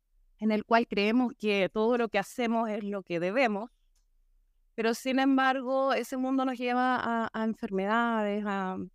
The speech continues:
a cosas que, que la verdad no, no son el camino que uno dice, "Este es el camino que yo vengo a hacer al vivir como un humano".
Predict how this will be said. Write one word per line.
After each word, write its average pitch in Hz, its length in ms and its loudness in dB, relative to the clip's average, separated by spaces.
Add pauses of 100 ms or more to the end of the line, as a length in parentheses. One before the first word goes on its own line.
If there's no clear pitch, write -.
a 214 120 -4
cosas 240 380 -4
que, 220 540 0
que 233 60 -6
la 220 140 0
verdad 220 280 0
no, 233 400 -4 (460)
no 220 160 -2
son 269 420 2
el 262 260 -2
camino 285 540 0
que 269 140 -2
uno 277 240 0
dice, 277 400 -2
"Este 277 240 -2
es 285 60 0
el - 40 -12
camino 240 400 -2
que 233 80 -6
yo 214 140 -2
vengo 233 180 -2
a 226 40 -6
hacer 262 260 -2
al 254 120 0
vivir 214 320 -4
como 220 400 -2
un 180 80 -2
humano". 226 380 2